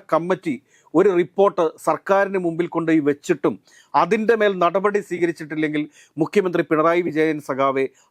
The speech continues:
അങ്ങേക്ക് ഒരു നിമിഷം പോലും ആ കസേരയിൽ ഇരിക്കുവാൻ ധാർമ്മികമായ ബ-, ധാർമ്മികമായ അവകാശമില്ല എന്ന്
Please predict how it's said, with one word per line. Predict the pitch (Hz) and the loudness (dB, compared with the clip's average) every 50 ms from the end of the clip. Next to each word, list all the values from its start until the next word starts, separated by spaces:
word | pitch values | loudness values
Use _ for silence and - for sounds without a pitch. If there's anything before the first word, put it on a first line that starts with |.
| - 143 | 0 2
അങ്ങേക്ക് | 170 196 208 208 208 208 208 - - - 175 | 2 2 0 0 2 0 0 0 4 4 4
ഒരു | 220 233 285 240 226 | 4 6 4 2 2
നിമിഷം | 220 220 - - 208 190 170 | 0 0 0 0 -2 -2 0
പോലും | 180 175 170 156 151 _ _ _ _ - - 147 | -2 0 0 -2 -6 _ _ _ _ 0 2 2
ആ | 190 208 - | 2 2 0
കസേരയിൽ | - 165 - - 175 170 170 175 165 165 - - 151 147 | -2 -4 -2 0 -2 0 2 2 0 0 -4 -6 -6 -4
ഇരിക്കുവാൻ | 151 165 - - 170 160 156 147 143 139 - _ _ - - _ - 127 147 160 | -4 -6 -6 -2 0 4 4 4 2 0 -6 _ _ -20 -20 _ -6 0 2 4
ധാർമ്മികമായ | 160 180 196 202 202 202 214 214 190 202 190 180 170 165 160 156 156 156 156 - 139 120 120 135 | 4 4 4 2 2 0 -2 0 2 0 0 2 0 0 2 2 0 0 -2 -4 -8 -6 0 2
ബ-, | 143 151 165 165 _ _ _ _ _ 131 127 160 | 2 2 2 0 _ _ _ _ _ 0 2 2
ധാർമ്മികമായ | 165 180 202 214 214 214 226 202 214 202 190 175 170 165 165 - - 143 | 4 4 4 2 2 2 0 2 2 0 2 2 0 0 -2 -2 -2 -2
അവകാശമില്ല | 147 151 175 175 190 196 202 - - 202 185 160 151 156 156 165 160 _ _ _ _ - 143 151 | 0 2 2 2 4 2 2 0 -4 -6 -6 -4 -2 0 0 -2 -2 _ _ _ _ -4 0 0
എന്ന് | 165 180 | 0 0